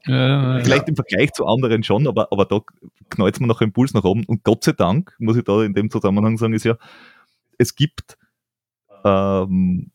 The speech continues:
Speaker 2: eigentlich nur zwei technischere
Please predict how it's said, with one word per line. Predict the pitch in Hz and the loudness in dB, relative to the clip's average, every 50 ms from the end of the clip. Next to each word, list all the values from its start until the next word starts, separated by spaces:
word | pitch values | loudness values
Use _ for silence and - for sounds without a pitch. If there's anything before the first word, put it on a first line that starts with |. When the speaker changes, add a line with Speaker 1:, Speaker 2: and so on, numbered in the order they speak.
| _ _ _ _ _ _ _ - | _ _ _ _ _ _ _ -6
Speaker 2:
eigentlich | 85 82 90 113 139 165 190 180 175 - - 127 120 143 160 - - - - - - _ 110 | -4 0 2 2 2 2 2 0 0 0 0 0 0 0 -2 -4 -10 -16 -18 -20 -20 _ -6
nur | 107 104 110 110 110 113 117 123 127 127 131 131 131 131 123 - _ _ _ _ _ _ _ _ _ _ _ _ _ _ _ _ _ _ _ _ _ | -2 0 0 2 0 0 0 0 0 2 2 0 0 -2 -4 -6 _ _ _ _ _ _ _ _ _ _ _ _ _ _ _ _ _ _ _ _ _
zwei | - - - - - - - 90 82 85 73 76 80 82 85 76 73 80 101 - _ _ _ _ _ _ _ _ _ - | -14 -10 -8 -8 -6 -6 -6 -4 -2 0 0 0 0 0 0 0 -2 -4 -6 -10 _ _ _ _ _ _ _ _ _ -4
technischere | 110 104 98 - - - 120 117 - - - 90 90 98 92 90 92 101 113 131 139 135 | -2 -2 -2 -2 -4 -2 -2 -2 -2 -2 0 0 0 0 0 0 0 2 2 0 -2 -4